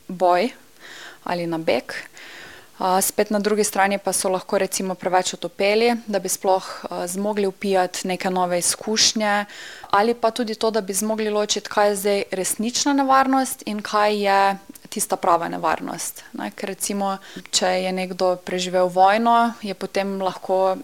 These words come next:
nek zvok, ne vem, vilica pade na tla in gre lahko telo v tako stanje panike, da z-,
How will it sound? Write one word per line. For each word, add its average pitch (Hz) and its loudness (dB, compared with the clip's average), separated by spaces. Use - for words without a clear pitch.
nek 196 -6
zvok, 190 -2
ne 190 -8
vem, 185 -2
vilica 196 0
pade 185 2
na 180 -2
tla 190 2
in 196 -4
gre 190 2
lahko 196 2
telo 190 0
v 185 -4
tako 190 0
stanje 190 -2
panike, 185 0
da 180 2
z-, - -4